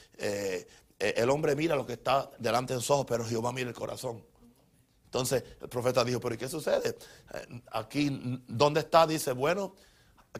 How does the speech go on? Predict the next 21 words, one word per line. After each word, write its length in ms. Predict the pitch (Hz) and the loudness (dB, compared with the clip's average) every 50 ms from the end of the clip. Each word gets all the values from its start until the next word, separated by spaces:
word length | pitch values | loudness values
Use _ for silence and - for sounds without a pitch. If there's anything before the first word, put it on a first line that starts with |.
| - | 0
queda 280 | - 165 165 165 175 175 | 6 8 10 12 12 12
alguien 280 | 190 185 185 185 170 | 12 12 10 6 6
más." 220 | 170 185 208 214 - | 6 2 2 2 0
Le 80 | 160 | -2
dice, 160 | 156 156 160 135 | -2 0 2 4
"Papá, 280 | 147 135 - 135 135 | 4 4 4 2 0
queda 200 | - 147 156 185 | 2 2 4 4
un 60 | 190 | 4
muchacho 460 | 214 196 185 - 190 208 208 - 175 - | 4 2 2 6 6 6 6 4 0 0
por 160 | - 135 131 | 0 2 2
allá, 260 | 123 127 139 139 147 | 2 4 4 4 4
pero 320 | - 127 123 123 123 117 - - - - - - - | 4 0 -2 -2 -4 -6 -10 -16 -20 -20 -20 -14 -8
un 120 | - 233 214 | -6 -4 -2
mocoso 480 | 160 127 - - 131 - - - 113 | -2 -4 -2 -2 -4 -2 -2 -4 -6
que 100 | 98 110 | -8 -8
está 140 | - - 113 | -4 -2 0
allá 200 | 117 117 117 117 | 0 0 -2 -4
con 160 | - 113 110 | -4 -8 -8
unas 140 | 120 120 - | -8 -8 -6
pocas 320 | - 123 117 - 117 - - | -6 -6 -4 -4 -4 -4 -4
ovejas. 320 | 110 107 110 101 98 - | -6 -6 -6 -8 -10 -12